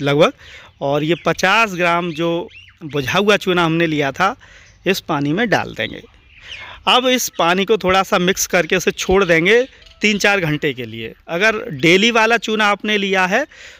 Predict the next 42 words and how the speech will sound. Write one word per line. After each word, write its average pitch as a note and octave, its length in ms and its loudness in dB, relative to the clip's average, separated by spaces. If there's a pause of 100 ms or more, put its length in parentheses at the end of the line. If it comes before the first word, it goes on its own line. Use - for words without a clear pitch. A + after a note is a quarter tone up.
तो B3+ 100 4
चौबीस A3 440 4
घंटे G3 300 2
के G#3+ 60 -2
लिए A3+ 160 2
छोड़ना G3+ 400 0
है A#3+ 180 -2
और A#3 160 2
ये A3 140 4
बुझा D#3+ 360 0
जो G3 320 0 (160)
पाउडर F3 260 2
नुमा F3 300 -2
है, A#3 160 0 (380)
ये A3+ 120 4
दो G3+ 180 6
तीन B3 240 2
घंटे F#3 280 0
के G3+ 120 2
लिए G3+ 180 2
छोड़ G#3 300 2
दीजिए, G#3 380 0 (380)
जिससे G3 280 2
ये A3+ 100 4
अच्छे G#3+ 300 0
तरीके F3+ 380 -2
से F#3 120 -2
इसमें E3+ 280 -2
जो D3+ 120 -2
है A3 120 -2 (380)
घुल C#3 240 0
सके। - 320 -12 (160)
चलिए, A#3 320 2 (240)
दो E3+ 100 2
घंटे D#3 240 0
बाद D3+ 160 2
मिलते D3 320 -2
हैं। G3 140 -6 (2250)
दो A3+ 160 6
तीन D4+ 280 4
घंटे B3 320 2
बाद A#3 280 2